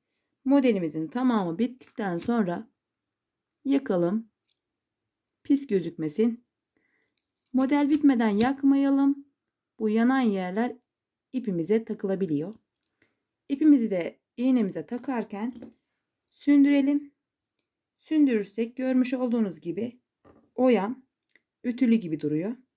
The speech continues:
Bunun bu şekil durması da dediğim gibi ipi iğnemize sündürerek takmak.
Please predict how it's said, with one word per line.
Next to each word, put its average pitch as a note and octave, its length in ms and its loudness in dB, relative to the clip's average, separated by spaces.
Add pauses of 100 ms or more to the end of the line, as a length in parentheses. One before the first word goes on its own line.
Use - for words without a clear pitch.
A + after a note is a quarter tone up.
(2250)
Bunun A3+ 260 4
bu A#3 60 0
şekil A3 340 -4
durması G3+ 440 -2
da A#3+ 260 -6 (240)
dediğim G3 360 0
gibi G3 340 -2 (440)
ipi G#3+ 440 -4
iğnemize F#3+ 540 0
sündürerek G3+ 640 -4
takmak. C#3+ 580 -14